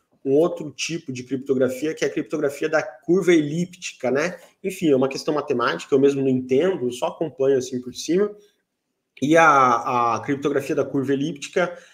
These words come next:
ela é mais, seria mais segura que os algoritmos aqui da R S A, do que as criptografias da R S A, tá? É, aí eu trouxe aqui também um caso de quando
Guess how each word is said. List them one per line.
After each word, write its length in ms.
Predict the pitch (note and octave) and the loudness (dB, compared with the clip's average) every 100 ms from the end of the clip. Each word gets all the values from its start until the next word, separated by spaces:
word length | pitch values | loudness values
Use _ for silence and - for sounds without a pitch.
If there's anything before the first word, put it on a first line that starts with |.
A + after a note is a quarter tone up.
| _ _ | _ _
ela 200 | C#3 C#3 | 4 6
é 60 | C#3 | 6
mais, 360 | C#3 D#3+ E3+ | 4 4 2
seria 300 | - C#3+ D3+ | 0 0 0
mais 180 | C#3+ D#3+ | 0 -2
segura 720 | - C#3+ B2+ F3 F3 B2 G#2+ | -4 -6 -4 0 2 2 0
que 240 | - D3+ E3 | -8 -8 -6
os 140 | C#3+ | -2
algoritmos 840 | C#3+ C3+ B2+ D3 F3 - A#2+ A#2 | 0 2 0 -2 -8 -8 -6 -6
aqui 300 | A2 - C#3+ | -6 -8 -6
da 160 | C#3 B2+ | 0 2
R 220 | C3 C3 | 2 -2
S 260 | C3 - A#2+ | -6 -4 -2
A, 300 | G2 C#3 C#3+ - _ - | 0 0 -2 -12 _ -12
do 100 | B2 | -6
que 100 | B2 | -6
as 120 | - | -4
criptografias 680 | B2+ B2+ C3 B2+ B2+ B2+ | -4 -2 0 0 0 -2
da 100 | B2+ | 2
R 180 | A#2+ B2 | 0 0
S 260 | B2 - A#2+ | -4 -4 -4
A, 220 | F2 - _ _ | -6 -10 _ _
tá? 280 | A#2+ E3 - - - _ _ - | -2 -2 -6 -20 -20 _ _ 0
É, 800 | C3 B2+ B2+ B2 B2 A#2+ A#2+ A#2+ | 4 6 6 6 6 4 2 2
aí 320 | D#3+ E3+ G#3+ | 4 4 4
eu 160 | B3 A3 | 2 4
trouxe 340 | E3+ E3+ F3 | 6 6 4
aqui 160 | D#3 E3+ | -4 -4
também 320 | - C#3+ D#3+ | 0 2 4
um 180 | F3+ E3+ | 4 2
caso 540 | - D3 F3 D#3+ B2 | 2 4 4 0 -6
de 140 | A2+ B2 | -10 -12
quando 680 | - C#3+ E3+ F3 B2+ G#2+ | 0 4 4 4 0 -6